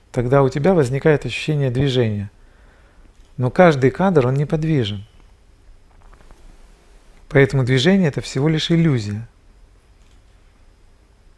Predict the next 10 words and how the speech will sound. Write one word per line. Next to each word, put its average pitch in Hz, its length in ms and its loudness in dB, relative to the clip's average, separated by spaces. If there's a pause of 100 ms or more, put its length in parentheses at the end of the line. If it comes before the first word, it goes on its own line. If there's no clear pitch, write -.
(1120)
Вот 127 160 -2
сейчас 202 560 -2
точно 160 320 -2
так 175 200 2
же 139 140 -2
у 131 60 0
нас 135 240 -2
есть 135 200 -4
образ 143 300 2
себя. 107 500 -2